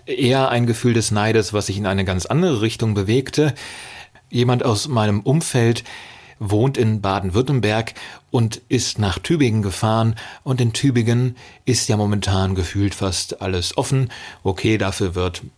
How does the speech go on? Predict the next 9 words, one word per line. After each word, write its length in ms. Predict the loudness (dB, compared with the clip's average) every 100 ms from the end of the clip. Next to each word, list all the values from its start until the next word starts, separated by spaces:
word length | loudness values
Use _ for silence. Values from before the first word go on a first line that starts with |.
| -8
dieses 300 | -6 -4 -2
Örtchen 380 | 0 -2 -2 -2
auch 180 | -2 -2
von, 340 | -2 -4 -4 -6
äh, 220 | -6 -4 -2
Boris 380 | -2 0 -2
Palmer 380 | 0 0 2 2
regiert. 420 | 2 4 4 2 0 -12 -14 -16 -10
Aber 560 | -2 0 4 2 2